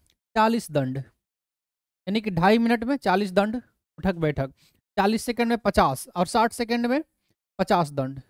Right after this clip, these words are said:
स्कीपिंग के लिए ये भी केवल महि-, स्कीपिंग जो केवल महिला अभ्यर्थियों के लिए होगा, जिसमें एक मिनट में साठ बार स्कीपिंग होगी।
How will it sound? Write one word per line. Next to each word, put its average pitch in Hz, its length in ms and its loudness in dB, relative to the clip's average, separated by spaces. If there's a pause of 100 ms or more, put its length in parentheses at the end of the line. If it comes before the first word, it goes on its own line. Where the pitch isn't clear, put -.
(160)
स्कीपिंग 277 500 -4
के 330 120 0
लिए 277 340 2
ये 226 100 4
भी 240 120 4
केवल 269 360 2
महि-, 233 440 4
स्कीपिंग 269 380 -2
जो 285 140 4
केवल 262 220 2
महिला 240 300 4
अभ्यर्थियों 240 380 0
के 254 100 -4
लिए 247 80 0
होगा, 254 180 0
जिसमें 240 380 -2 (600)
एक 277 260 0
मिनट 254 260 0
में 269 160 0
साठ 180 400 -2
बार 131 280 -4 (640)
स्कीपिंग 214 380 -4
होगी। 208 260 -2